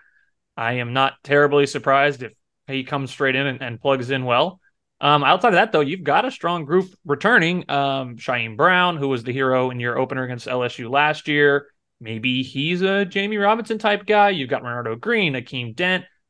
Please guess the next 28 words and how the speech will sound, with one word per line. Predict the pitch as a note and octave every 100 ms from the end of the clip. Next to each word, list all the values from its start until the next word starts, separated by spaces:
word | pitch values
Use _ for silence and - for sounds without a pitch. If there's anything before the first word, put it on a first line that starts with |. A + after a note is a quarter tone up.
| -
Jarian | C#3+ C3+ C3+
Jones, | F3 F3+ F3 D#3
Kevin | D3+ D3
Knowles, | D3+ D3+ D3 B2+
Greedy | D3 C#3+ B2
Vance. | A#2 D3 D3+ D3 - - _ _ _ _
Um, | C3 B2 A#2+ A2
you've, | C#3+ - -
you've | C#3+ C#3+
got | D3+ E3+ A3
a |
lot | E3 D3 D3+ D3+
of | C3+
dudes | C#3 F3+ D#3+
who | - C#3+
can | C3 C3 G#2+ F#2+
do | D3+ D3+
a |
lot | B2+ A#2+ C#3+
of | C3+ -
stuff. | - - C3+ F#3 A3 - _ _ _ _ _
Um, | B2+ B2 A#2+ A#2 A2 _ _ _ _ _ _
I, | D3
I'm | C#3+ E3
curious | A3 G#3+ G3+
where | G3
you | G3 F#3+
guys | G3 F#3+ F3+ -